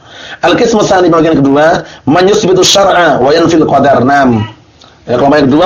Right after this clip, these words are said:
menetapkan adanya syariat, sholat, zakat, puasa, haji itu ada. Tapi mereka menafikan atau meniadakan takdir. Perbuatan hamba itu adalah, nah, barakallahu fikum, bukan takdir Allah. Tapi hamba itu sendiri yang menciptakannya. Dia sholat, puasa, zakat, haji itu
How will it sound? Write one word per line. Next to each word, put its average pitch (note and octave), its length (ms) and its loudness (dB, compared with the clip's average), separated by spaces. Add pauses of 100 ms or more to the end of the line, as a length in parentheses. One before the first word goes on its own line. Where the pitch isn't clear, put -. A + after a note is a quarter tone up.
menetapkan G#3 420 0
adanya F#3 180 0
syariat, E3 420 0 (100)
sholat, D#3 440 0
zakat, D#3 360 0
puasa, D3+ 380 0
haji B2+ 100 0
itu F3+ 120 0
ada. D3 560 0 (240)
Tapi - 200 0
mereka G#3+ 280 2
menafikan G#3+ 460 0
atau G3+ 140 0
meniadakan F3+ 380 0
takdir. E3+ 380 0 (480)
Perbuatan E3+ 480 0
hamba E3 320 2
itu G3+ 160 0
adalah, G3 320 0 (480)
nah, E3 80 0
barakallahu E3+ 400 0
fikum, F3+ 240 0
bukan E3 160 0
takdir E3+ 240 0
Allah. G3 400 0 (240)
Tapi G#3+ 240 0
hamba F3 240 2
itu F3+ 160 0
sendiri G#3+ 240 0
yang G#3 240 0 (240)
menciptakannya. G#3 640 0
Dia C#3 80 0
sholat, D3+ 480 0
puasa, D#3 320 0
zakat, C#3+ 240 0
haji C3+ 320 0
itu A3 240 0